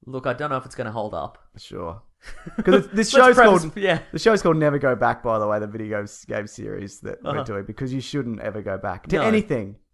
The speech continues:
Speaker 2: Films, movies,
Speaker 1: <laughs>
Speaker 2: music, less so. I think music holds up, like, classic music holds
Speaker 1: Does
Speaker 2: up
Speaker 1: it?
Speaker 2: more.
Speaker 1: Give me an example.
Speaker 2: Bob Dylan.
Speaker 1: No, no. Like, give me an
Speaker 2: <laughs>
Speaker 1: example from your adolescence. Blink one eighty-two.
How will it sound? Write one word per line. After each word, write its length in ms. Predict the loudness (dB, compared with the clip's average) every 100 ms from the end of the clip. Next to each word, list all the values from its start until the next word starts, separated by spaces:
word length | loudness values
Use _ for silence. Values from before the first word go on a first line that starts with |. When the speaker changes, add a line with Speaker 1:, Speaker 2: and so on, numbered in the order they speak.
| _
Speaker 2:
Films, 280 | 0 0 0
movies, 540 | -2 0 -4 -6 -16 _ _ -12
Speaker 1:
<laughs> 260 | 0 0 2
Speaker 2:
music, 640 | 4 4 2 -2 -6 -20 -6
less 360 | 0 0 -2
so. 440 | -2 2 2 -2 -10 -20 _ -12
I 40 |
think 120 | -6
music 380 | 0 0 0 -2
holds 320 | 2 2 2
up, 300 | 0 0 -2
like, 160 | -12 -18
classic 400 | -10 -10 -10 -10
music 240 | -10 -10 -2
holds 220 | 0 0
Speaker 1:
Does 80 | -4
Speaker 2:
up 60 |
Speaker 1:
it? 40 | -4 -8
Speaker 2:
more. 200 | -8 -10 _
Speaker 1:
Give 140 | -10 -8
me 80 | -6
an 60 |
example. 640 | -8 -6 -6 -4 -6 -10 -12 _ _ -20
Speaker 2:
Bob 640 | -20 -6 2 4 4 0
Dylan. 380 | -2 0 0 -2
Speaker 1:
No, 340 | -2 2 2
no. 500 | 0 2 4 4 2 2
Like, 220 | 0 0 -2
give 120 | 0
me 60 | 0
an 40 |
Speaker 2:
<laughs> 20 |
Speaker 1:
example 360 | 0 0 0 0
from 200 | -2 -6
your 400 | -2 0 2 2
adolescence. 540 | 2 2 -2 -6 -12
Blink 280 | -10 -8 -4
one 140 | -4 -2
eighty-two. 540 | -2 -4 -4 -4 -6